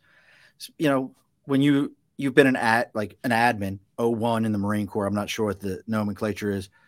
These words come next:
for, uh, the Air Force, but in oh one, you're an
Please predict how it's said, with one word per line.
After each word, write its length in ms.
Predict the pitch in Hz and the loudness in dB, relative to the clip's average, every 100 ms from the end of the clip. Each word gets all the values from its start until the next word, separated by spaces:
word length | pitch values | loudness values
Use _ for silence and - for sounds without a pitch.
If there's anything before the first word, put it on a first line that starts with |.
| _ _ - | _ _ -4
for, 320 | 120 110 - | 0 0 0
uh, 440 | 104 98 90 78 - _ _ _ | -4 -4 -6 -10 -16 _ _ _
the 140 | 113 | -2
Air 120 | 113 139 | -2 0
Force, 240 | 120 107 | -2 -2
but 140 | 123 | -2
in 80 | 113 | 0
oh 120 | 120 | 0
one, 500 | 120 120 131 113 113 _ _ _ _ _ _ | 0 2 2 2 -4 _ _ _ _ _ _
you're 140 | 143 | -2
an 100 | 120 | -2